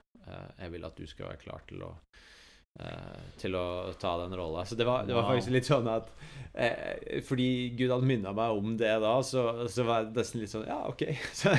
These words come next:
Speaker 1: så jeg måtte faktisk gå inn til han etter vi hadde hatt den praten igjen, og bare, «Du, det er nære, altså.» For jeg var liksom så utrolig
Speaker 2: <laughs>
Speaker 1: lugn i øyeblikket, <laughs> fordi jeg hadde liksom tenkt på det tidligere, så ja, ja, ok. <laughs>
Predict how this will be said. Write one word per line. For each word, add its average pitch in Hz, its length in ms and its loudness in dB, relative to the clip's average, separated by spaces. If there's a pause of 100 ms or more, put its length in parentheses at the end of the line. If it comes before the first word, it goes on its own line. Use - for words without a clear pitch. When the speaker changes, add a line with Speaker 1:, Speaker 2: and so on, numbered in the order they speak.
(380)
Speaker 1:
så - 100 2
jeg 160 100 10
måtte 139 140 8
faktisk 135 240 8
gå 165 140 6
inn 113 260 2
til 127 100 2
han 147 120 2
etter 131 220 6
vi 117 60 4
hadde 123 160 6
hatt 104 120 2
den 117 140 0
praten 107 360 0
igjen, 120 140 0
og 120 100 -2
bare, 104 200 2
«Du, 101 280 2 (300)
det 117 220 -2
er 107 80 0
nære, 98 380 -2
altså.» 107 260 -6
For 120 120 -2
jeg 120 280 6
var 120 100 4
liksom 113 200 2
så 117 160 2
utrolig 135 500 8 (240)
Speaker 2:
<laughs> 143 180 8
Speaker 1:
lugn 131 200 8
i 151 260 4
øyeblikket, 110 720 6
<laughs> - 40 -4
fordi 165 200 4 (440)
jeg 180 180 12
hadde 135 200 10
liksom 143 260 8
tenkt 107 360 2
på 131 160 2
det 151 100 2
tidligere, 113 260 2
så - 140 -4
ja, - 160 0 (160)
ja, - 220 0
ok. - 220 -4
<laughs> 156 40 0